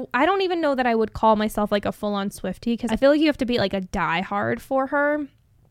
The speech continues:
I'm not, like, fully that. I feel like I was for the first, like, maybe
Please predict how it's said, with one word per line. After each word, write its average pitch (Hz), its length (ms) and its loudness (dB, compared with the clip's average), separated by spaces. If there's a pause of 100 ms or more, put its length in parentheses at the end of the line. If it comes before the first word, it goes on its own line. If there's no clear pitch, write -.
(320)
I'm 233 120 2
not, 240 140 2
like, 240 120 0
fully 196 380 -4
that. 160 720 -10
I 208 80 -12
feel 285 160 0
like 415 160 2
I 349 80 4
was 208 720 0
for 233 120 -2
the 226 100 0
first, 214 380 -4
like, 220 180 -4
maybe 202 340 -2